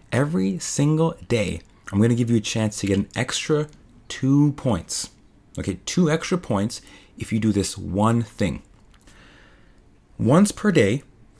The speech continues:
you're allowed to, on your Instagram, take a picture of one of the habits you're doing, like, sh-, like, show social proof that you're doing one of the tasks.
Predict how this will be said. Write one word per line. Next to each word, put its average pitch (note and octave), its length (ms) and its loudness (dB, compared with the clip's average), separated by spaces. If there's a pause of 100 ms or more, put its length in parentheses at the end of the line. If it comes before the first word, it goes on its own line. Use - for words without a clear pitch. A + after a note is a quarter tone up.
(140)
you're A2+ 260 2
allowed G#2+ 500 2 (200)
to, G2 460 0 (480)
on A#2 160 4
your E3+ 120 6
Instagram, A2 520 2 (880)
take B2+ 220 -4
a A#2 40 -4
picture - 600 -6 (420)
of F#2+ 160 -2
one G#2 160 4
of G#2+ 60 0
the G#2+ 60 0
habits F#2+ 380 -2
you're E2+ 60 -2
doing, E2 180 -2
like, D#2+ 240 -6 (220)
sh-, - 300 -4 (240)
like, G#2 200 0
show B2 520 4 (100)
social A#2 580 -2
proof - 600 -4 (340)
that G2+ 280 -2
you're F#2+ 80 2
doing F2 600 0 (120)
one F#2+ 400 0
of F#2 240 -4
the D2+ 100 -6
tasks. - 720 -8